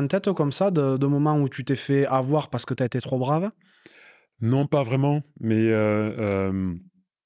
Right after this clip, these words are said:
Speaker 2: la difficulté, souvent, quand on est, euh, dans un choix bienveillant, on prend le risque de ne pas être respecté.
Speaker 1: Hmm, c'est
Speaker 2: On
Speaker 1: vrai.
Speaker 2: prend le risque de que, euh, en face de soi, on ait des gens qui cherchent à exploiter cette bienveillance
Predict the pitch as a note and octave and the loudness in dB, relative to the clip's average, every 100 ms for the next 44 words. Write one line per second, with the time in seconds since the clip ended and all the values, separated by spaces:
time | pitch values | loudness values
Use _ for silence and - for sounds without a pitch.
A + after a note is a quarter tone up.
0 | _ _ _ _ _ _ _ - _ A2 | _ _ _ _ _ _ _ -20 _ -2
1 | G#2 G2+ A2+ - - A2 C#3+ C3+ - A2+ | 0 0 -4 -4 -4 -2 0 0 0 0
2 | A#2+ A#2 - G#2+ G#2+ G#2+ A2 A2 A2 - | 0 -2 0 0 2 2 0 -6 -10 -8
3 | G#2 G2 G2 G#2 G2+ G2 - A2 G#2 G#2 | -6 -4 -2 0 0 -2 -2 0 0 2
4 | G#2+ C3 D3 _ _ _ _ _ - G#2 | 0 0 -4 _ _ _ _ _ -8 -8
5 | - B2+ A2 A2+ G#2 G2+ A2+ G2+ - - | -2 2 2 0 -2 0 -2 -2 -6 -8
6 | G2 - E2+ _ - C3 A#2+ _ _ - | -8 -10 -14 _ -10 -8 -8 _ _ -18
7 | - A#2 A#2 A2+ A2 G#2 A2+ - G#2+ G2+ | -10 -6 -2 0 2 2 0 0 0 0
8 | G2+ G2+ G2 - - - _ - F#2+ G2 | 2 2 2 -2 -14 -20 _ -4 -2 -2
9 | F#2+ A#2+ G#2+ G#2+ - B2 A#2 G#2 G2+ F#2+ | -2 0 0 0 0 0 2 2 2 2
10 | A2+ A#2 A#2 G#2 G2 G2 G#2+ - G2 - | 0 0 -2 -2 0 0 -2 -8 -10 -4
11 | - A2+ - G2+ - - G#2+ A#2 G#2+ G2+ | -2 -2 0 -2 -2 -4 -2 -2 -2 0
12 | G#2 G2+ A2+ A#2+ | 0 2 0 -2